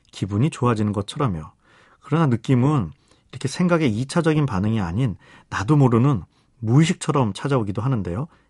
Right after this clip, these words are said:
이것이 직감이죠. 그러나 이 직감도 엉뚱한 곳에서 툭 떨어지는 것이 아닌 우리 뇌 안에 정서신경망에서 만들어내는 하나의 신경 반응입니다. 어떻게 직감이 만들어질까요? 우리 뇌는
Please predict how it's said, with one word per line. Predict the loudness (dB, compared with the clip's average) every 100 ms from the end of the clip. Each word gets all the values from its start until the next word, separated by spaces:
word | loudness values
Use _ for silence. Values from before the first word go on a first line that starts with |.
| -4
이것이 | -2 -2 -4
직감이죠. | -8 -2 -2 -4 -8 -14 -14 _ _ _ _ _ _
그러나 | 0 2 4
이 | 2
직감도 | 0 -4 -4 -2 -2 -4 -6 _ _ -4
엉뚱한 | 0 0 0 0 2
곳에서 | 0 0 -4 -4
툭 | -12 -4
떨어지는 | 0 0 0 0 0
것이 | -2 -2
아닌 | -4 -2 -4 -6 _ _ -4
우리 | 0 0
뇌 | 2 2
안에 | 2 2 2 0 -4 _ _ _
정서신경망에서 | -12 -8 -4 0 0 0 0 0 0 -2 -2 -4
만들어내는 | -4 -4 -6 -8 -4 -4 -6 _ _
하나의 | -14 -4 0 0 -2 -10 _ _
신경 | -6 0 2 0
반응입니다. | 0 0 0 -2 -8 -12 -14 _ _ _ _ _ _
어떻게 | -6 -2 -2 0
직감이 | 0 -2 0 2 4
만들어질까요? | 2 0 -4 -6 -8 -8 -6 -6 -10 _ _ _ _
우리 | -4 -2 0
뇌는 | 0 0 0